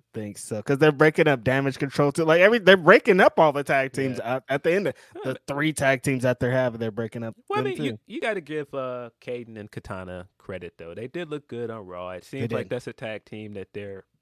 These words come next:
Speaker 1: I like them.
Speaker 2: semi-invested in,
Speaker 1: Mm-hmm.
Speaker 2: um, and they look good every time they try to showcase them. So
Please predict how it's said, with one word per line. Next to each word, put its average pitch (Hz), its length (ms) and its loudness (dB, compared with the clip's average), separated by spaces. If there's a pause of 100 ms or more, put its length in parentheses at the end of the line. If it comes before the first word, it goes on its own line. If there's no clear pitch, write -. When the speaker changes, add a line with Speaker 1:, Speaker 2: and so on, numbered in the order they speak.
(320)
Speaker 1:
I 110 100 -10
like 117 160 -4
them. 143 100 -6
Speaker 2:
semi-invested 117 640 -10
in, 98 240 -20 (260)
Speaker 1:
Mm-hmm. 107 120 -8
Speaker 2:
um, 113 280 -8
and 127 100 -10
they 160 120 -4
look 208 260 -8
good 196 300 -6 (100)
every 160 220 -6
time 151 260 -10
they 139 100 -10
try 139 220 -8
to 131 80 -12
showcase 131 460 -10
them. 131 200 -14
So 107 280 -14